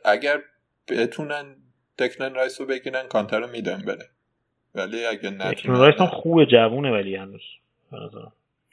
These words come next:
Speaker 2: ممکنه یک بارکلی دوم
Speaker 1: آه.
Speaker 2: بشه، نمی‌دونی هیچ وقت.
Speaker 1: آره،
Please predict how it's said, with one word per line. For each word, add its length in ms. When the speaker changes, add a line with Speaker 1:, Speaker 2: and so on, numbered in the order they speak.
Speaker 2:
ممکنه 380
یک 220
بارکلی 460
دوم 380
Speaker 1:
آه. 60
Speaker 2:
بشه، 180
نمی‌دونی 380
هیچ 220
وقت. 160
Speaker 1:
آره، 260